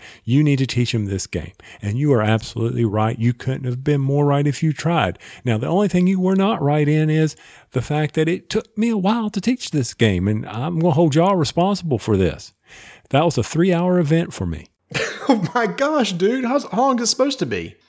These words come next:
Speaker 1: I'm sure it's an hour. E-, isn't every game one hour?
Speaker 2: Twilight Imperium's not.
Speaker 1: Oh, that's true. So anyway, Above and Below, they loved it. They thought it was a great game. Now, I'll admit, in the,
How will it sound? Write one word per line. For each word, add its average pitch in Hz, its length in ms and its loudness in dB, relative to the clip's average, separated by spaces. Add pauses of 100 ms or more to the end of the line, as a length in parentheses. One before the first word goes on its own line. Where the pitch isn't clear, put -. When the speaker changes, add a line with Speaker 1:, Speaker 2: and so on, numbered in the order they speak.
Speaker 1:
I'm 302 180 0
sure 311 260 0
it's 214 160 -2
an 175 100 0
hour. 196 320 0
E-, 196 240 -2
isn't 202 260 0
every 180 300 0
game 156 340 0
one 151 200 2
hour? 147 440 0
Speaker 2:
Twilight 131 360 0
Imperium's 156 420 -4
not. 107 360 -12
Speaker 1:
Oh, 156 200 2
that's 139 180 2
true. 98 240 0 (220)
So 208 160 0
anyway, 202 380 2
Above 127 280 0
and 123 120 0
Below, 95 360 0 (140)
they 127 140 2
loved 110 340 2
it. 110 120 2
They 98 80 -2
thought 104 180 0
it - 20 -2
was 95 100 -4
a 104 60 -4
great 104 240 0
game. 98 220 -2
Now, 175 140 2
I'll 202 280 2
admit, 170 400 2 (100)
in 135 380 2
the, 131 300 0